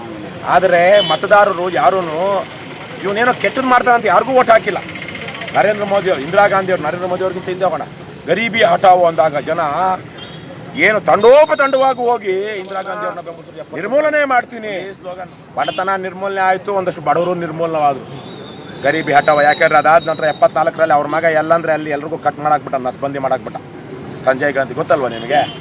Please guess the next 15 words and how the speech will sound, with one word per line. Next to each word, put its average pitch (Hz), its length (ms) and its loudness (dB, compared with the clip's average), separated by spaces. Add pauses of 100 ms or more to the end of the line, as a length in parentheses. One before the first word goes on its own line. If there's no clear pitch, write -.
(240)
ಹಾಗಾಗಿ 165 320 4
ಜನ 175 100 4 (220)
ಉತ್ತರ 180 240 -8
ಭಾರತದಲ್ಲಂತೂ 170 480 2 (100)
ಸಿಕ್ಕಾಪಟ್ಟೆ 175 460 2
ತಿರುಗಿ 180 300 -6
ಬಿದ್ದು 196 220 0 (300)
ಇಂದಿರಾ 185 300 6
ಗಾಂಧಿನ 170 300 0 (100)
ಮನೆಗೂ 175 300 -2
ಕಳ್ಸಿದ್ರು, 170 300 -4
ಇಂದಿರಾ 170 200 2
ಗಾಂಧಿ 160 220 -6
ಜೈಲು 156 260 -6
ನೋಡ್ಬೇಕಾಯ್ತು. 123 500 -6